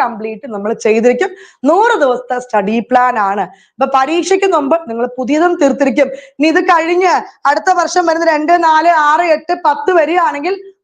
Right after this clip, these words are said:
അതും കൂടെ ഞാൻ ചെയ്തു തരും. അതിലൊന്നും ഒരു സംശയമില്ല. അത് എൻ്റെ ഒരു കോംപ്ലിമെന്റ് ആയിട്ട് ഇനി അതിലേക്ക് പുതിയ ബുക്ക് വരികയാണെങ്കിൽ അതും കൂടെ നിങ്ങൾക്ക് ഞാൻ ഫ്രീ ആയിട്ട് എന്തായാലും പരീക്ഷയ്ക്ക് മുമ്പുണ്ടെങ്കിൽ അതും കൂടെ നമ്മുടെ ഈ പ-, ജ-, അഡ്മിഷൻ എടുക്കുന്നവർക്ക് അതും കൂടെ തന്നിരിക്കും. അത് ഞാൻ തരുന്ന വാക്ക് തന്നെയാണ്.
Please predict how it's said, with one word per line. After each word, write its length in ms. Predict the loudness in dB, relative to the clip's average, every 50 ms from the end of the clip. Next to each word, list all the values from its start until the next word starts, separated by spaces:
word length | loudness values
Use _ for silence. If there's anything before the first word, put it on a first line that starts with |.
| -2 -2
അതും 180 | -2 0 0 0
കൂടെ 140 | 0 2 2 2
ഞാൻ 100 | 0 0 0 0
ചെയ്തു 200 | 0 -2 0 0 0
തരും. 180 | 0 0 -2 -4 -10 -10 _ -4
അതിലൊന്നും 320 | 0 0 0 2 2 2 0
ഒരു 80 | 0 0 -2
സംശയമില്ല. 420 | -4 -4 -4 -4 -4 -2 0 0 -2 -2 -6 -12 -20 _ -4
അത് 100 | -2 -2 0 -2
എൻ്റെ 160 | 0 0 0 2
ഒരു 60 | 2 2 2
കോംപ്ലിമെന്റ് 520 | 2 2 2 0 0 0 0 0 0 2 2 2
ആയിട്ട് 220 | 0 -2 -4 -6 -8
ഇനി 120 | -6 -4 -4 -4
അതിലേക്ക് 300 | -2 -2 -2 -4 -4 -6 -10
പുതിയ 180 | -6 -6 -6 -4 -4
ബുക്ക് 200 | -8 -6 -2 0 0
വരികയാണെങ്കിൽ 520 | 0 2 2 2 2 2 0 -2 -4 -6 -6 -6 -12 -20 _ _ -2 -2
അതും 180 | -2 0 0 0 2
കൂടെ 120 | 2 2 2
നിങ്ങൾക്ക് 220 | 0 -2 -2 -2 -2
ഞാൻ 100 | -2 -4 -4
ഫ്രീ 140 | -4 -2 0 2 2 2
ആയിട്ട് 240 | 2 0 0 0 -2 -2 -4 _ _ _ _ _ _ -4 -2
എന്തായാലും 420 | 0 2 2 2 2 2 0 0 -2 -2
പരീക്ഷയ്ക്ക് 400 | -2 -2 -6 -8 -10 -10 -10 -10
മുമ്പുണ്ടെങ്കിൽ 520 | -10 -10 -10 -10 -6 -4 -4 -4 -4 -8 -14 -20 _ _ -6
അതും 240 | -2 -2 0 0 2
കൂടെ 180 | 2 0 2 0
നമ്മുടെ 260 | -2 -2 -2 -2 -4
ഈ 120 | -4 -6 -4 -2
പ-, 260 | -2 -2 -2 -2 -4 0 2
ജ-, 240 | 2 2 0 0 -2 -2 -2
അഡ്മിഷൻ 340 | 0 0 -2 -2 -2 0 -2
എടുക്കുന്നവർക്ക് 500 | -2 0 0 0 2 2 0 0 -2 -2
അതും 240 | -2 0 0 0 0
കൂടെ 120 | 2 2 2
തന്നിരിക്കും. 500 | 2 0 0 0 -4 -4 -2 0 0 0 0 -2 -8 _ _ -4
അത് 100 | -2 0 2 2
ഞാൻ 120 | 2 0 2 0
തരുന്ന 200 | 0 0 0 0 0 0
വാക്ക് 280 | -2 -2 -4 -4 -4
തന്നെയാണ്. 420 | -2 -2 -4 -4 -2 -4 -4 -6